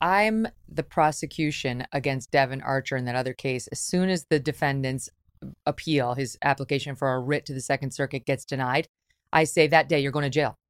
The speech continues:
It's over for you, buddy. You're going in jail. Sorry." Um, maybe somebody says, "Hey, but he's got this congressional testimony on Monday." And I say, "Okay, then we wait until Tuesday and we send it to him." Or maybe in our letter to him, we say,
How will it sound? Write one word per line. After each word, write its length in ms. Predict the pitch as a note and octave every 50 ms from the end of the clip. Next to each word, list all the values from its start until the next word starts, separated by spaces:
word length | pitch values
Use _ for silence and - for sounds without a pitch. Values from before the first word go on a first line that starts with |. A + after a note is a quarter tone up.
| _ _ _ -
It's 100 | D3+ -
over 220 | G3+ G3+ C#3+ C#3
for 100 | - -
you, 240 | C3+ B2 A#2 A2+ A2+ _ -
buddy. 240 | - C#3+ C#3+ D3 D3 -
You're 120 | - C#3+
going 160 | C#3 D#3+ D3+
in 80 | D3 D3
jail. 200 | B2+ C3+ B2+ B2+
Sorry." 420 | - - F3 D#3+ C3+ B2+ C3 C#3 _ _ _ _ _ _ - - - -
Um, 320 | - E3+ D#3+ D#3 D#3 D#3 - - -
maybe 400 | F3 F#3 G#3 A#3 B3+ B3+ B3+ B3
somebody 340 | - - A3+ G#3 G3+ G3 G#3
says, 240 | F#3 - G3 F#3+ E3+
"Hey, 200 | D#3+ F#3+ G#3 G3+
but 120 | E3 D#3
he's 120 | D3+ C#3 -
got 140 | D#3+ D3+
this 120 | - D3+ -
congressional 420 | - D#3+ D3 D#3 D3 - - C#3+
testimony 480 | - - D3+ C#3 - D3 C#3 C3+ C#3 C3
on 100 | B2+ C3
Monday." 280 | C3 C3 B2+ A#2+ A#2+
And 100 | A#2+ B2
I 60 | B2 B2
say, 200 | - - B2+ C3+
"Okay, 300 | - D3 - - C3+ B2+
then 160 | A#2+ C3 B2
we 120 | C3 C#3
wait 180 | C3+ D3 D3+ D3+
until 200 | C#3 B2 C#3 B2+
Tuesday 440 | - D3 C#3 B2 A#2 - A#2+ - - _ _ _ _ _ _ _ -
and 100 | D3 C#3+
we 80 | C#3+ C3+
send 220 | - - C3+ B2+
it 80 | B2+ A#2
to 120 | - -
him." 100 | - - - _ _ _ -
Or 160 | - A3 A#3
maybe 360 | A#3 A3 A#3+ B3+ C4 A3 A3+ G#3+
in 60 | G3
our 140 | G3 F3+ E3+
letter 260 | E3+ G3+ G#3 F#3+ E3
to 80 | C#3+
him, 200 | C3 C3 C3+ C3
we 80 | C3 C#3
say, 300 | C3+ - D3 C#3 C3+ C#3